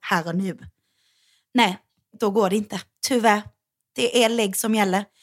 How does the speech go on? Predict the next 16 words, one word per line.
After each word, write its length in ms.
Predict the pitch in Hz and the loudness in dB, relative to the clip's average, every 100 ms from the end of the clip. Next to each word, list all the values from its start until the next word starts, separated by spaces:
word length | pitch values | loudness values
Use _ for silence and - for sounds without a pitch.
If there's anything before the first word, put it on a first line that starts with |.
| _ _ | _ _
Jag 100 | 208 | -2
bara, 80 | 208 | 0
"Men 100 | 208 | 2
alltså 160 | 202 | 0
jag 360 | 214 226 247 - | 4 6 6 4
är, 280 | 240 220 190 | 4 4 2
alltså 240 | 196 208 196 - | -2 -4 -8 -4
jag, 240 | 220 208 - | -2 0 -2
alltså 180 | 202 | -4
jag 140 | 233 208 | -2 -2
blir 100 | 214 | -6
trettiotvå 640 | - 214 202 - 262 190 | -6 -6 -6 0 2 2
i 40 | 180 | 0
september." 560 | - - 185 170 185 - _ _ _ _ 392 392 330 - _ _ - | -4 -2 0 0 -2 -4 _ _ _ _ -8 -6 -8 -14 _ _ 0
Alltså, 160 | 247 | 0
och 340 | - 262 214 | 2 2 0